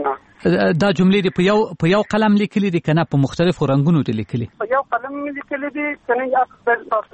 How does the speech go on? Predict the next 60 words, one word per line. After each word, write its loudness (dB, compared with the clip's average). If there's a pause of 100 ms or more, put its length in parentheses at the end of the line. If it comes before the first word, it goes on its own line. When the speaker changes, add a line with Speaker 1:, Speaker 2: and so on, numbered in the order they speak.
Speaker 1:
ته 0
راولېږم، -2 (320)
او 2 (160)
په -14 (120)
فارسي -4
کې -12
مې -2
هم -2
لیکلي -4
دي 0
او -2
پښتو -2 (100)
کې -2
هم. -2 (880)
Speaker 2:
په 6 (160)
پښتو 0
کې 0
دي 2
څه 0
لیکلي 2
دي، 2
په -2
فارسي 0
کې 0
دي 2
څه 0
لیکلي؟ -4 (220)
Speaker 1:
هماغه 0
جملې 0
مې -2
ته 0
دا 2 (100)
چې -16 (100)
پښتو -4
کې -16
لیکلي -8
دي، -4
بېرته 0
مې -8
ته -2
دا 2 (100)
دري -4
ته 2
ژباړلي -2
دي. -20
Speaker 2:
اه، -2 (140)
تاسو 0 (100)
سره 2
دا 2 (100)
پاڼه 2
شته -2
چې 0 (200)
تاسو 0
یې 4
راته 0
ولولئ؟ 2 (280)
Speaker 1:
پاڼې -2 (120)
دا 2 (100)
ده، 0 (240)
اول 2